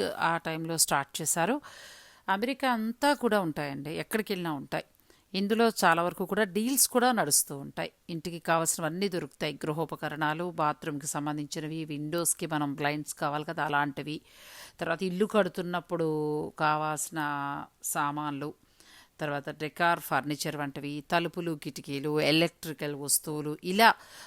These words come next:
ఒక ఇంటికి ఏవైతే అవసరమవుతాయో అవన్నీ దొరుకుతాయి. చాలా వరకు కూడా ఈ హోమ్ డిపోలో తీసుకోవడానికే ఇష్టం చూపిస్తారండి. ఒక్కసారి ఈ స్టోర్‌లోకి మనం వెళ్తే అన్నీ చూడొచ్చు.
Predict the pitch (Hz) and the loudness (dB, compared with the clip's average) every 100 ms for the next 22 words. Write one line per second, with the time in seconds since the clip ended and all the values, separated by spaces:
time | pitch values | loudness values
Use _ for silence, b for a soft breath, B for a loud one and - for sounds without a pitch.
0 | B 180 214 - 208 233 339 285 247 247 | B 2 4 6 4 2 2 6 8 8
1 | 262 247 220 185 - 170 151 139 - 185 | 6 6 4 6 4 4 2 0 0 4
2 | 339 - 170 143 139 160 143 131 - - | 6 8 8 6 4 2 2 -2 -4 0
3 | - - b b b b b b b b | -2 -2 b b b b b b b b
4 | b b _ 233 233 294 302 277 254 226 | b b _ 12 12 12 10 8 6 6
5 | 226 277 - 226 208 196 214 214 214 196 | 10 10 8 4 6 6 6 6 6 6
6 | 190 185 147 - 160 - 151 214 247 165 | 6 4 2 4 6 6 6 4 2 4
7 | - 185 160 - - - 139 127 127 135 | 4 4 0 4 8 8 8 0 -4 -8
8 | - - _ _ _ _ _ _ b b | -10 -20 _ _ _ _ _ _ b b
9 | b b b b b 214 294 262 294 311 | b b b b b 2 6 10 12 12
10 | 262 - 214 220 233 214 196 170 151 139 | 8 6 8 8 6 4 2 2 0 -2
11 | 143 - 320 - _ _ _ _ - 185 | -4 2 2 2 _ _ _ _ -4 0
12 | 226 285 320 294 - 175 160 147 - | 2 4 6 4 4 2 2 2 -2